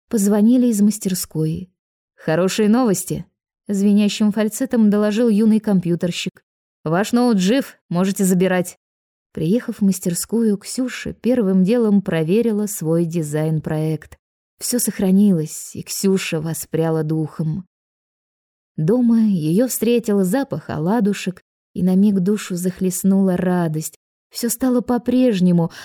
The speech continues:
бабушка снова стала самой собой. Но потом из кухни выглянула русоволосая девушка с толстой косой, одетая в шёлковый халатик, и виновато улыбнулась. «Ксюш,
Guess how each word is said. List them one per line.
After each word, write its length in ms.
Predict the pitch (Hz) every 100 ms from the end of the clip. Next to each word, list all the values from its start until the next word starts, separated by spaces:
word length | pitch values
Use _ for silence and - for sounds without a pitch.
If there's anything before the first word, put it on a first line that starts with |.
| -
бабушка 500 | 196 262 190 175 196
снова 360 | 185 240 269 190
стала 380 | - 262 262
самой 380 | 220 - 196 262
собой. 580 | 233 254 220 175 175 170 _ _ _ _ _ -
Но 120 | 165
потом 360 | 165 156 160 156
из 120 | -
кухни 380 | - 156 165 156
выглянула 500 | 156 151 156 151 147
русоволосая 800 | 143 156 151 151 147 - 143
девушка 640 | 147 165 262 240 220 - 214
с 120 | -
толстой 460 | 190 190 185 185
косой, 560 | 180 180 180 180 180 180 - -
одетая 520 | 165 165 180 180 180
в 60 | 170
шёлковый 560 | - 180 180 175 175 180
халатик, 600 | 170 170 175 170 - - _ _ _
и 140 | - 165
виновато 440 | 165 175 247 247
улыбнулась. 880 | 226 214 180 170 160 160 170 - - _ _
«Ксюш, 520 | - - 269 208 -